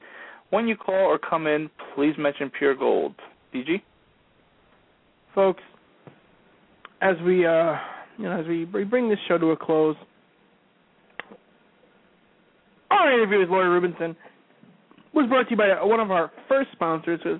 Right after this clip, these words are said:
Speaker 2: special place in our hearts, Executive Business Machines. If you have a copy or printer fax machine, I'm sure Lori does, or a computer, or even a typewriter, Lori probably has one of those. If you need, you need to repair, if you do, please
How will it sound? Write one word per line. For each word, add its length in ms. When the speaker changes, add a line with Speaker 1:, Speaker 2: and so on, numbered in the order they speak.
Speaker 2:
special 380
place 300
in 80
our 180
hearts, 300
Executive 560
Business 260
Machines. 440
If 120
you 100
have 80
a 40
copy 260
or 60
printer 300
fax 240
machine, 220
I'm 160
sure 100
Lori 220
does, 180
or 140
a 60
computer, 360
or 160
even 140
a 40
typewriter, 540
Lori 340
probably 260
has 100
one 80
of 60
those. 200
If 60
you 80
need, 260
you 80
need 200
to 60
repair, 440
if 60
you 80
do, 180
please 240